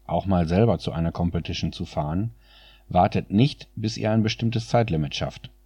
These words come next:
Die Erfahrung vor Ort ist es wert,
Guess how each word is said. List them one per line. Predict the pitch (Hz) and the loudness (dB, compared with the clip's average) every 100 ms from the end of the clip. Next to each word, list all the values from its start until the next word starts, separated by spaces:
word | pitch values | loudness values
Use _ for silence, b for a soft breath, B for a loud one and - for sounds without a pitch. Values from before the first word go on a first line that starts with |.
| _ _ - | _ _ -8
Die | - | -6
Erfahrung | - - 113 127 131 135 131 | -6 4 4 6 4 4 2
vor | - 82 - | 0 -2 2
Ort | 95 98 101 - | 4 4 2 -4
ist | - 90 - | -18 -16 -12
es | - - | -12 -4
wert, | 87 95 95 | 0 2 2